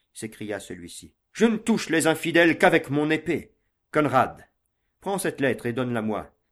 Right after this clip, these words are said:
Beaumanoir, ayant pris la lettre des mains de Montfichet, jeta sur l'enveloppe un regard scrutateur, et s'apprêtait à dénouer le fil qui lui servait de cachet. « Éminentissime père, »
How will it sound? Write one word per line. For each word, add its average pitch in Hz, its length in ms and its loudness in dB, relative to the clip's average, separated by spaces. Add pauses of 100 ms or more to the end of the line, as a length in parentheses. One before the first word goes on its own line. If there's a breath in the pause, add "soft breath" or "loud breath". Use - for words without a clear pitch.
(600)
Beaumanoir, 120 640 -2 (240)
ayant 117 260 -2
pris 127 200 -8
la 120 100 -2
lettre 139 280 -6
des 98 100 -6
mains 104 160 -6
de 95 80 -8
Montfichet, 110 580 -10 (420)
jeta 147 380 -2
sur 131 180 -6
l'enveloppe 139 420 -4
un 123 60 -6
regard 127 360 -4
scrutateur, 139 760 -10 (380)
et 143 80 -8
s'apprêtait 165 560 -4
à 139 40 -2
dénouer 156 340 0
le 143 100 0
fil 156 320 -10
qui 127 120 -8
lui 123 180 -6
servait 120 320 -6
de 104 80 -8
cachet. « 104 420 -12 (640)
Éminentissime 143 800 -4
père, » 110 440 -4